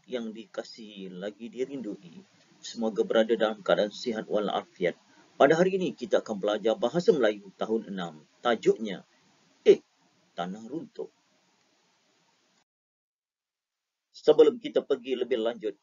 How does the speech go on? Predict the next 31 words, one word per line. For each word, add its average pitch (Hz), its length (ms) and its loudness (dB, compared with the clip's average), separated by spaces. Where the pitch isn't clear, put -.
untuk 117 240 -10
melihat 127 320 -12
apa - 240 -4
yang 120 160 -4
terdapat 107 480 -12
dalam 104 240 -12
buku - 320 -20
teks - 320 -12
Bahasa 101 240 -16
Melayu 95 320 -10
tahun 87 240 -14
enam, 82 100 -20
tapi - 160 -20
kita - 60 -12
lihat 160 160 -4
dulu 110 240 -4
paparan 87 400 -4
ini. 78 240 -20
Tiga 170 320 10
kereta 185 400 2
remuk 156 240 -6
ditimbus 160 640 -4
tanah 139 320 -6
runtuh. 101 400 -16
Dua 240 320 2
rumah 185 320 -4
runtuh 135 400 -12
akibat - 400 -8
pergerakan 151 480 -10
dalam 107 320 -12
tanah. 90 320 -20